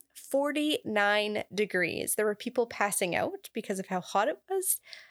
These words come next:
There was heat exhaustion. There was, obviously, like, there's only so much water that you can absolutely keep up with before, like, you're done, done. And then you had the polar opposite where it dropped down to six degrees when they were filming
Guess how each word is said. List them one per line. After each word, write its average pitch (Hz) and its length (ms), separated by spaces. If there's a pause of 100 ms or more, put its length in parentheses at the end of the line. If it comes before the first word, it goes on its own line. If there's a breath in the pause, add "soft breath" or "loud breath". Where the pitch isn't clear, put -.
(140 loud breath)
There 185 160
was 170 280
heat 311 240
exhaustion. 285 920
There 180 180
was, 165 440 (260)
obviously, 226 520
like, 180 240
there's 214 180
only 170 180
so 175 220
much 226 240
water 208 420
that 240 180
you 196 100
can 180 240
absolutely 214 480
keep - 260
up 180 180
with 330 220
before, 185 360
like, 170 220
you're 170 120
done, 156 360
done. 277 300 (720)
And 247 140
then 285 160
you 302 100
had 285 180
the 269 60
polar 285 460
opposite 262 640
where 202 160
it 196 120
dropped 233 280
down 220 220
to 233 120
six - 400
degrees 247 640
when 190 160
they 190 100
were 196 180
filming 214 760